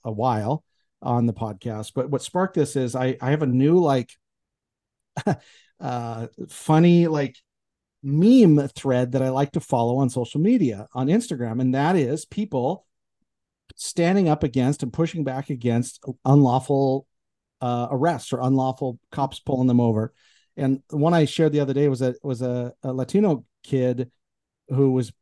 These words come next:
detained by Border Patrol and just gave them a complete lesson in constitutional law. So I love that shit. And I think that life would be quite a bit different as citizens if we knew that. What's interesting to me too is,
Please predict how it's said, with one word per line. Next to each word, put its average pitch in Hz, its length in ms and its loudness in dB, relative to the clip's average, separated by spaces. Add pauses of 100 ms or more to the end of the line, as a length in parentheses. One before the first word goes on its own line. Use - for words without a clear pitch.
(240)
detained 147 340 0
by 139 100 4
Border 147 260 2
Patrol 123 480 -4
and 127 180 -4
just 143 480 -4
gave 143 220 -2
them 131 200 2
a 120 40 -4
complete 151 500 -4
lesson 139 340 -4
in 117 100 -4
constitutional 123 760 -4
law. 107 340 -8 (440)
So 147 140 0
I 147 60 4
love 131 360 2
that 117 180 2
shit. 117 360 2 (100)
And 135 100 4
I 135 80 6
think 160 240 4
that 147 200 2 (720)
life 147 340 -2
would 139 140 -2
be 127 320 0 (480)
quite 151 260 2
a 165 60 2
bit 156 160 -2
different 147 380 -4
as 123 180 -10
citizens 202 480 -2
if 151 140 -4
we 123 80 -2
knew 131 160 2
that. 196 200 2
What's 151 200 -2
interesting 160 500 -2
to 151 80 -6
me 139 160 0
too 156 320 2
is, - 240 0